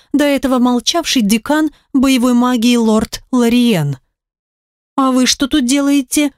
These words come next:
уже не выдержала Вела, но по непонятным причинам не смотрела в его глаза. «А ты не догадываешься, Вилана?» усмехнулся он,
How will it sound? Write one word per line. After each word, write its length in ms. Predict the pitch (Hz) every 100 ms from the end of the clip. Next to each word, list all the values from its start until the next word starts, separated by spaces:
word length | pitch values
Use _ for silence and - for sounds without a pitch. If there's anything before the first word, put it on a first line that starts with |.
| _
уже 280 | 285 254 269
не 160 | 254 240
выдержала 560 | 277 254 233 247 247
Вела, 500 | 240 285 180 160 156 _ _ _ -
но 220 | 220 220
по 80 | 220
непонятным 560 | 220 226 226 214 208
причинам 580 | - 190 - 294 311 320 _ -
не 140 | 359 381
смотрела 600 | 370 370 247 233 233 240
в 60 |
его 300 | 240 240 180
глаза. 540 | 180 190 190 180 151 - _ _ _ _ _ _ _ _
«А 160 | 247 247 _
ты 160 | 247 240
не 120 | 240
догадываешься, 1120 | 226 233 370 311 185 170 165 - - 170 160 _ -
Вилана?» 680 | 220 214 165 156 151 156 - _ _ _
усмехнулся 760 | 285 254 247 240 226 208 - 214
он, 200 | 311 359